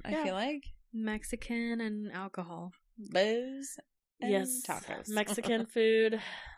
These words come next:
Speaker 2: some alcohol, and podcasting. What could be
Speaker 3: And
Speaker 2: better?
Speaker 3: Lindsay is super proud of her shirt. What did your shirt say today?
Speaker 2: It says,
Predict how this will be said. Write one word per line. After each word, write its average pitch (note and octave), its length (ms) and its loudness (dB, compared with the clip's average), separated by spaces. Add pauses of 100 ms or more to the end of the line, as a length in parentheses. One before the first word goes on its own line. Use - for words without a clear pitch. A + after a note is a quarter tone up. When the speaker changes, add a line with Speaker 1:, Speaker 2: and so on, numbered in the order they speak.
(100)
Speaker 2:
some G3 240 -8
alcohol, F#3+ 800 2
and F#3 380 -8
podcasting. - 640 -8 (300)
What F3+ 140 -4
could A3 140 0
be G3 60 6
Speaker 3:
And F#3+ 80 4
Speaker 2:
better? D#3+ 400 2
Speaker 3:
Lindsay G3+ 420 0
is G3 140 -4
super G3 260 -4
proud F#3 200 -2
of F3+ 100 -4
her G3 100 -2
shirt. D#3+ 340 -2 (220)
What G#3 120 -2
did G#3 80 -2
your G#3 80 -2
shirt G#3+ 200 0
say G#3+ 160 0
today? G#3 320 0
Speaker 2:
It A#3 140 4
says, A#3+ 260 2